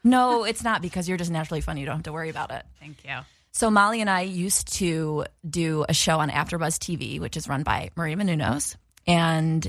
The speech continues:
Speaker 1: we would talk about the housewives. And if you guys want to ever hear someone be hilarious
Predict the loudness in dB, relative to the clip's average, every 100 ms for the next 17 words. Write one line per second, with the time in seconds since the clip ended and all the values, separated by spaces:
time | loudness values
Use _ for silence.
0 | -4 0 2 2 2 2 2 2 2 2
1 | 2 0 -2 -6 -8 -8 -10 -14 _ _
2 | _ _ 2 4 4 4 0 -2 -6 -6
3 | -4 0 4 4 2 -2 -4 -2 -2 -2
4 | -4 -4 -4 -6 -4 -4 -4 -4 -4 -4
5 | -4 -8 -12 -10 -6 -4 -4 -2 -2 -2
6 | -2 -2 -2